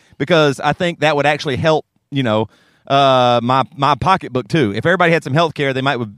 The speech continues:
know, preventative maintenance, whatever it might be, all kinds of things, right? But that I, I also have a, a shorter one. That, that's maybe the shorter one. The bigger one too is how do we fund that?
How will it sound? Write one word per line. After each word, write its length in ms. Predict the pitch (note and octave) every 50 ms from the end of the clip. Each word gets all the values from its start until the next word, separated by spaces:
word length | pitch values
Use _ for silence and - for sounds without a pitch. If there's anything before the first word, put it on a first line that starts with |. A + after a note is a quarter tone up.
| _ E3 C#3+ C3+
know, 60 | A#2+
preventative 460 | - - C#3 B2 D3+ D#3 D3 C3 A#2
maintenance, 500 | B2 D#3 F3 F3+ D#3+ E3+ D#3+ D#3+ D3+ -
whatever 300 | C3 B2+ C3 C#3+ C#3+ C3+
it 60 | C3+
might 200 | C3+ C3+ B2+ A#2
be, 400 | C3 D#3+ E3 D#3+ D#3 D3+ D3 C#3+ - _ _ _ _
all 140 | - D#3+ E3
kinds 240 | - E3 C#3+ A2+ A#2+
of 80 | G2+
things, 240 | - A2 G2+ G2 G2+
right? 240 | B2+ C3+ C#3+ D3 - _ _ _ _ _ _
But 380 | - F3+ A#3 B3+ G#3+ F#3+ - - _ -
that 220 | E3 G3 - - _ _ _ _ _ -
I, 140 | D3+ E3+ F#3+ - _ -
I 240 | D3+ E3 F3+ F3+ D#3 -
also 340 | D#3+ A3 C4 - - F#3 E3+
have 180 | E3 F3+ D#3+
a, 220 | D3 C3+ C3+ C3+ C3 -
a 160 | - C#3 C3+ B2
shorter 460 | - - G3 A3+ C4+ E4+ F#4+ F3 D#3
one. 500 | C3 A#2 - D3 C#3+ D3+ E3+ F#3 F3+ - D3
That, 160 | C#3+ E3+ E3 E3+
that's 200 | F#3 F#3+ - -
maybe 200 | G3 F#3+ F3+ E3
the 100 | C#3 C3
shorter 260 | - - G#3 A#3 A3
one. 100 | F#3+ D3+
The 80 | C#3 C3
bigger 240 | A#2+ F3 A#3 A#3 A3+
one 100 | D#3+ -
too 180 | - B3 A#3+ F#3+
is 160 | D3+ C#3 -
how 160 | F#3 F#3+ G3
do 60 | G3+
we 100 | F#3+ E3+
fund 320 | D3 - G3+ F#3+ F#3 E3 C3+
that? 260 | B2+ C3 C3+ -